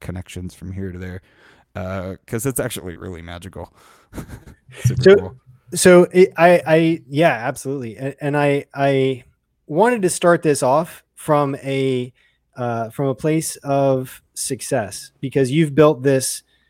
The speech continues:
Speaker 2: this really impressive structure and made some really, um, uh, valuable connections along the way. But I know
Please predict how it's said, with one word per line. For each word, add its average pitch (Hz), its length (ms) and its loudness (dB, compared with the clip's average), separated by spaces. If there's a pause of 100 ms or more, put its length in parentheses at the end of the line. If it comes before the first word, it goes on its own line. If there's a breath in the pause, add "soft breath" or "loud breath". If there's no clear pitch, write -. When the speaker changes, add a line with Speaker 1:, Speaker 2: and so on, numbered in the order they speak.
(400)
Speaker 2:
this 131 220 2
really 143 600 2
impressive 120 920 2 (320)
structure 151 560 2
and 120 180 -6
made 127 220 0
some 123 180 -6
really, 143 540 4
um, 113 580 -4 (1000)
uh, 107 560 -2 (200)
valuable 123 720 4
connections 110 800 -6
along 120 260 -2
the 110 60 -4
way. 113 340 2 (560 soft breath)
But 147 420 4 (300)
I 208 220 8
know 156 580 8